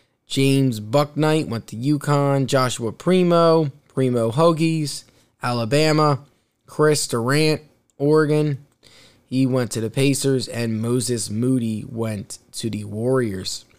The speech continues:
So those are all the picks so far in the first round. Honestly,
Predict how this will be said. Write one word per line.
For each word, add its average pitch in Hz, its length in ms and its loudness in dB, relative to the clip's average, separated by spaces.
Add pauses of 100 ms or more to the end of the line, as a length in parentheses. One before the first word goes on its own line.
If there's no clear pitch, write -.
(1160)
So 135 200 0
those 202 280 4
are 214 60 4
all 185 140 6
the 147 80 2
picks 180 320 0
so 165 180 2
far 151 300 2
in 143 100 0
the 117 60 -4
first 139 320 0
round. 131 440 0
Honestly, 156 560 0